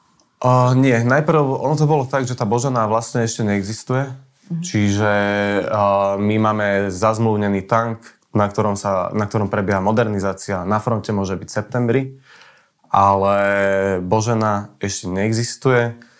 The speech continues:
Speaker 1: A nemali k tomu pripravené žiadne podklady, čo sa týka nejakého memoranda o spolupráce s firmou, ktorá to bude zabezpečovať. A na základe našich rozhovorov nám povedali, aby sme potom teda náš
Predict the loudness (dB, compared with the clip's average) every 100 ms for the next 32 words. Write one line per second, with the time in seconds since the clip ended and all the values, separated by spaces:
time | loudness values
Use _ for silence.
0 | -20 _ _ -2 2 2 2 0 0 0
1 | -2 -2 -4 -6 -4 -4 -2 -2 -2 -2
2 | 0 0 0 -2 -2 -6 0 2 2 -2
3 | -6 -10 -10 -10 -8 -6 -4 -4 -6 -6
4 | -4 0 0 0 -2 -4 -2 -2 0 0
5 | 0 -2 -4 -2 -4 -2 -2 -2 -4 -4
6 | -4 -4 -2 0 -2 -4 -8 -4 -2 -2
7 | -4 -16 _ _ -20 -20 _ -2 2 4
8 | 4 0 -2 -2 -4 -2 -2 0 0 -2
9 | -4 -2 -2 -2 -4 -2 0 0 0 2
10 | 0 -2 -8 -6 -4 -2 0 0 2 0
11 | -2 -2 -4 -4 -4 -4 -4 -4 -2 -2
12 | 0 0 0 -4